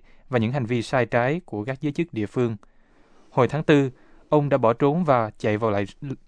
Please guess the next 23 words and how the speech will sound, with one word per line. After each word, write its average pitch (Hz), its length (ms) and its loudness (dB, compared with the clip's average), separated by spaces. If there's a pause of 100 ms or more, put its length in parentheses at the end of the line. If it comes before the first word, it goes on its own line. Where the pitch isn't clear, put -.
(240)
Đại 110 160 -2
sứ - 140 -6
quán 165 220 0
Mỹ 117 160 0
ở 113 120 -4
Bắc 139 180 -4
Kinh, 135 240 0 (320)
làm 120 220 4
phát 175 180 -2
sinh 151 180 -2
một 120 140 -8
vụ 104 160 -4
tranh 120 200 -4
chấp 160 180 -4
ngoại 107 160 -2
giao 120 240 0
giữa 104 180 -6
Bắc 120 180 -6
Kinh 123 220 -2
và 101 120 -6
Washington. 110 580 -2 (720)
Rốt 170 180 0
cuộc, 110 240 0